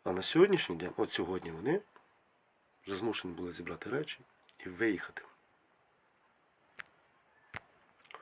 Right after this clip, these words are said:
Отака в нас Волковинецька територіальна громада.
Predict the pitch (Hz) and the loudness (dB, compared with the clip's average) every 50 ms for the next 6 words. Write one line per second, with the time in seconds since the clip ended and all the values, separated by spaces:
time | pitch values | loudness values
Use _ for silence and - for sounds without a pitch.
0 | - - - - - - - - - _ - - 110 113 101 - 151 160 151 147 | -18 -20 -18 -18 -16 -16 -18 -18 -20 _ -10 -6 -4 0 6 8 10 12 12 12
1 | 139 - - 110 104 - - 87 95 110 117 - - - - 92 90 - - 92 | 10 8 6 2 2 2 0 0 0 0 0 0 -2 -4 -4 -4 -6 -4 -4 -2
2 | 92 95 92 85 87 82 80 78 76 76 73 73 | -2 -2 -4 -4 -6 -6 -6 -4 -4 -6 -6 -10